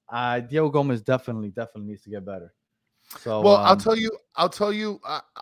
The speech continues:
Speaker 2: I'll tell you another thing. And somebody here had mentioned, I can't catch up with it, but s-, somebody mentioned something about Yedlin being subbed, and I didn't think that Yedlin played such a great game. I feel like he's not really super skilled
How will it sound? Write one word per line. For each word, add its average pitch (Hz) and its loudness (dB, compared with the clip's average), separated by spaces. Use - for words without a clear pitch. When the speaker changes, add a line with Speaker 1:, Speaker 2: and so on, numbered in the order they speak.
Speaker 2:
I'll 160 0
tell 196 -4
you 202 -4
another 156 -2
thing. 156 -6
And 131 -8
somebody 175 -4
here 147 -2
had 120 -2
mentioned, 123 -6
I 117 -2
can't 135 -6
catch 123 -2
up 135 0
with 113 -2
it, 107 -2
but 113 -4
s-, - -18
somebody 208 0
mentioned 156 -6
something 139 -6
about 113 2
Yedlin 113 -2
being 113 -4
subbed, 110 -4
and 123 -2
I 160 4
didn't 190 0
think 175 0
that 127 -4
Yedlin 135 0
played 120 -4
such - -4
a 113 -4
great 104 -4
game. 110 -6
I 135 2
feel 156 0
like 190 0
he's 117 -8
not 120 0
really 120 -2
super 131 -4
skilled 120 -2